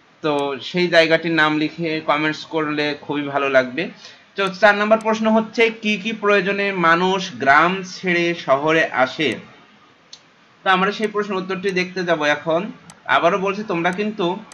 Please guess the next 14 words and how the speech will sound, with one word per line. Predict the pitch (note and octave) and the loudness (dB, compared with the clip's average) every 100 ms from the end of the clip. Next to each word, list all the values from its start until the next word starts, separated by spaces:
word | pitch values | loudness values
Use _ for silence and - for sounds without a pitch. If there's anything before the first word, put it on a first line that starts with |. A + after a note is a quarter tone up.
| - _ - | -20 _ -6
তোমাদের | D#3+ F#3+ G#3 | -2 0 0
নিজেদের | F3 F#3+ G3 G3+ | 0 0 -2 -2
মতো | G3 F#3+ | -2 -2
করে | G3+ A3 | -2 -2
লে-, | G#3 D#3 D3 | -2 -2 -2
এ, | C3 C3 B2+ | 4 6 6
লেখার | B2+ C3+ D#3+ | 6 2 -2
চেষ্টা | - C#3+ - | -4 -8 -4
করবে, | D3 C#3 A2 A2 | -4 -4 -4 -6
প্রয়োজনে | D#3+ E3+ F#3+ | -4 -4 -4
স্ক্রিনশট | F3+ G3 F#3+ G#3+ G3+ | -6 -6 -4 -2 -2
দিয়ে | F#3+ F3 | 0 2
রাখতে, | C#3 - B2+ A2 | 0 0 -8 -2
রাখবে, | B2+ B2 G#2 G2+ | 2 2 0 -10